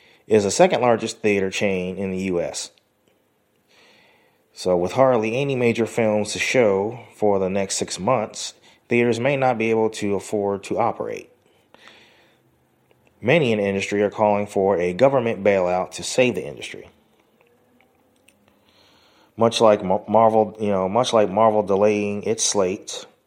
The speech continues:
the D C E U's delay of one film impacts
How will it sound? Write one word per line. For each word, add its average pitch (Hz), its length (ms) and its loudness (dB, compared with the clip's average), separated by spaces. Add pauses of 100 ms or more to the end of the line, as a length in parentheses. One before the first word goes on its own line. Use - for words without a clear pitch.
(720)
the 98 80 -4
D 110 220 -2
C 104 420 -2
E 104 380 -4
U's 101 220 -6
delay 92 680 -2 (500)
of 95 400 0
one 120 320 0
film 92 380 -4
impacts 95 760 -8